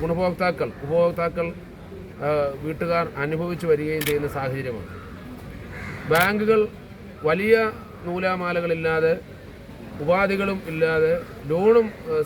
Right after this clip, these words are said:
സബ്സിഡിയും കൊടുക്കുന്ന ഒരു സാഹചര്യവുമാണ്. പക്ഷേ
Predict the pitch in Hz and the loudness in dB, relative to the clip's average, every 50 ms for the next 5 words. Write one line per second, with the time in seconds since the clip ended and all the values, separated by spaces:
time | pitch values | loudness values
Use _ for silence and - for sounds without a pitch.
0 | - 196 214 226 - - 240 240 226 226 220 208 190 - - - 165 165 160 165 | 0 -2 -4 -2 0 0 2 2 2 2 0 0 -2 -6 -4 -2 -2 -2 0 0
1 | 170 165 165 165 160 - 160 156 151 - 151 143 139 147 143 139 139 135 120 104 | 0 2 2 0 2 2 0 0 0 0 0 0 2 0 0 0 -2 -4 -4 -6
2 | 95 90 85 - - - - - - - - - - - - - - - - - | -8 -10 -10 -10 -10 -10 -10 -12 -12 -12 -12 -12 -14 -14 -14 -14 -14 -14 -6 0
3 | 160 170 - - 226 | 0 4 6 6 6